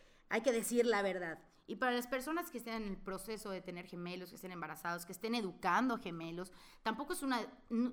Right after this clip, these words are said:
no les toca tan fácil tampoco, porque sí es un poco diferente, yo creo que como papás. Y, y sí,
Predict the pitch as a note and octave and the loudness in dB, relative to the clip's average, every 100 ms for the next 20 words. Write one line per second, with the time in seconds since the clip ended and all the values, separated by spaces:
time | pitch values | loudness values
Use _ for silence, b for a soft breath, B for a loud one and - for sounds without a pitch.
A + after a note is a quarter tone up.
0 | - B3 B3+ D#4 C#4 - - G3+ G3 F#3+ | 0 2 6 6 6 2 0 -2 0 0
1 | F3+ - F#3 E3+ F#3+ D#3+ F3 E3+ A3 A3 | 0 4 4 4 -2 -6 -8 -8 -6 -4
2 | A3 - G3 G3 G#3+ G3 - - - D4 | -6 -10 -6 -6 -4 -8 -10 -16 -6 -2
3 | C#4+ C#4+ A3+ A3 G#3 F#3 - F3+ F3 E3+ | 0 0 -2 -2 -2 -2 -4 -4 -4 -4
4 | F3 F3 F3 F3+ F#3 F3 F3 E3 - - | -4 -4 -2 -4 -4 -8 -6 -4 2 6
5 | A#3 - B B B B - A3+ A3+ G#3+ | 4 2 B B B B -4 0 0 -2
6 | - - - - B3 - C#4 D4 - - | -8 -16 -14 -4 -2 0 4 2 2 -10